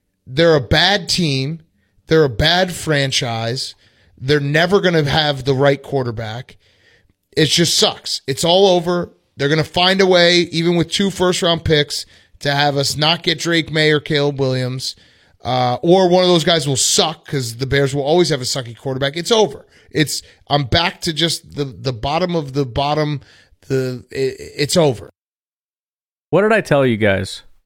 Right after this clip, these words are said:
Speaker 2: They're not broken yet because they still believe in Justin Fields. They still, I think, believe in Eberflus, and they still believe in Poles.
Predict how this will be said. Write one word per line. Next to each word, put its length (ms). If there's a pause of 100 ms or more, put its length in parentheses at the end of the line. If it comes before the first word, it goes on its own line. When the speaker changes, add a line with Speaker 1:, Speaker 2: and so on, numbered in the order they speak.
(680)
Speaker 2:
They're 100
not 280
broken 420
yet 200
because 220
they 100
still 260
believe 340
in 80
Justin 340
Fields. 540 (640)
They 80
still, 320
I 100
think, 220
believe 280
in 80
Eberflus, 600
and 80
they 60
still 240
believe 280
in 100
Poles. 500